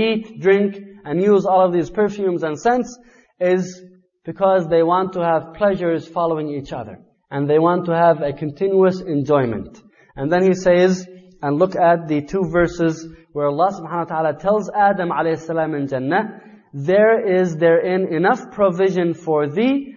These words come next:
not to go hungry nor to go naked. So we're not putting clothes in Jannah to cover our nakedness. And we're not eating to relieve ourselves from hunger.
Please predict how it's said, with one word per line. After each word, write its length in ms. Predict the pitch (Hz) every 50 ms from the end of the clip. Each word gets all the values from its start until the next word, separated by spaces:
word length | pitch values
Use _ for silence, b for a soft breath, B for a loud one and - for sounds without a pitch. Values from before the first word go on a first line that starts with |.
| B B
not 420 | B 151 170 220 277 294 294 - -
to 100 | 262 233
go 220 | 202 233 233 226 214
hungry 520 | 208 226 220 214 202 220 226 226 226 226 226 226 - -
nor 260 | 160 170 185 214 220 220
to 120 | 226 208
go 180 | 185 202 196 196
naked. 500 | 190 175 156 - 117 98 - - _ _ _ _ _ _ _ _ _ _ _ _ - 190 196 196
So 100 | 202 196
we're 220 | 202 208 208 233 262 285
not 180 | 277 277 -
putting 320 | 254 247 - 247 226 196 -
clothes 560 | - - 240 254 247 233 214 196 185 156 175
in 160 | 180 175 156
Jannah 380 | 185 185 190 190 185 180 185 180
to 80 | 165
cover 760 | 160 - 202 196 180 160 160 156 156 165 - - - - _ _ _ _ _ _ _ _ _ -
our 180 | 165 170 180 185
nakedness. 800 | 202 226 247 233 208 185 139 120 185 - - - - - _ _ _ _ _ _ _ _ _ _ _ _ _ _ _ _ _ _ -
And 120 | 175 185
we're 200 | 196 208 214 226 233
not 160 | 233 226 240 285
eating 680 | 285 294 294 - 220 170 131 120 - - - - _ _ _ _ _ _ _
to 100 | - 202
relieve 500 | 190 190 185 190 202 240 247 240 220 233
ourselves 680 | 240 - 190 180 180 175 180 - 151 147 160 185 190 - -
from 160 | 196 190 202
hunger. 520 | 202 208 - 175 165 139 117 - - -